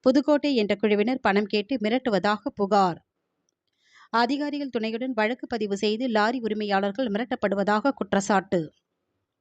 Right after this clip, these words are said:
கோவை மாவட்டம் மேட்டுப்பாளையம் அருகே உள்ள காரமடை மேற்கு பகுதியில் உள்ள வெள்ளியங்காடு ஊராட்சியில் உள்ள புதுக்குட்டை என்கின்ற பகுதியில் விவசாயிகளுக்கு வண்டல் மண் எடுக்க அரசு அனுமதி அளித்துள்ளது.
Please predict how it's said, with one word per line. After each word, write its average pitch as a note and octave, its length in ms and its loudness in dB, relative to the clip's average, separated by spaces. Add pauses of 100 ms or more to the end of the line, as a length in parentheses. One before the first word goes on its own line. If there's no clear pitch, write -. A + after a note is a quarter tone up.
(680)
கோவை C#4 380 4
மாவட்டம் A#3+ 460 -2
மேட்டுப்பாளையம் B3+ 560 -4
அருகே G#3 300 0
உள்ள G#3+ 360 -2
காரமடை G3+ 460 0
மேற்கு A3+ 340 -2
பகுதியில் G#3 380 -2
உள்ள G3 280 -2 (460)
வெள்ளியங்காடு C#4+ 540 2
ஊராட்சியில் A#3+ 540 0
உள்ள A3 260 0
புதுக்குட்டை C4 540 2
என்கின்ற G#3 420 0
பகுதியில் G#3 460 0
விவசாயிகளுக்கு G3+ 800 2
வண்டல் A3+ 280 0
மண் C4 180 -2
எடுக்க F#3+ 360 0
அரசு G3 440 -2
அனுமதி B3 400 2
அளித்துள்ளது. G3 560 2